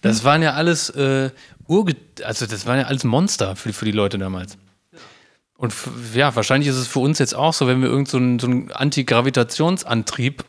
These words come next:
Speaker 1: sehen würden, würden wir auch denken, wow, was zur Hölle?
Speaker 2: Das Krasse, was ich, das Einzige, was, was mich, was mich permanent irritiert, ist, wenn man, wenn man ufo-Sichtungen in irgendeiner Form hatte,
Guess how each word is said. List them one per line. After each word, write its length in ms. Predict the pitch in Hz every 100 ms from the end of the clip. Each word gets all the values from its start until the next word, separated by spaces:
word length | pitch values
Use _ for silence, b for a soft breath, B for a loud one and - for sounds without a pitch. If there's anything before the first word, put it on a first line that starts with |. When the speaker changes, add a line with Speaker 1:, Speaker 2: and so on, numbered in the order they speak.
| 139
Speaker 1:
sehen 340 | 113 113 110
würden, 300 | 107 113 135
würden 140 | 131 127
wir 120 | 131
auch 100 | 147
denken, 200 | 117 107
wow, 400 | 147 196 - - B B B B B B _
was 300 | 117 135 -
zur 140 | 156
Hölle? 320 | 131 214 143 - - b b b -
Speaker 2:
Das 180 | 120
Krasse, 380 | - 175 208 190
was 160 | 160 156
ich, 60 |
das 160 | 135 127
Einzige, 440 | 120 208 208 165
was, 280 | 156 147 104
was 160 | 131 131
mich, 220 | 139 - 104 120
was 120 | 127 127
mich 140 | 117
permanent 480 | 139 170 160 151 151
irritiert, 560 | 131 120 107 147 151
ist, 320 | - 123 - b b b b b b b _
wenn 340 | 95 117 170
man, 560 | 156 135 131 127 127 131 - -
wenn 240 | 104 123
man 300 | 120 113 117 -
ufo-Sichtungen 1160 | 123 156 185 - 120 123 107 120 123 113 107 107
in 120 | 95
irgendeiner 420 | 107 127 127 110 98
Form 480 | - 104 98 95
hatte, 460 | 98 92 - -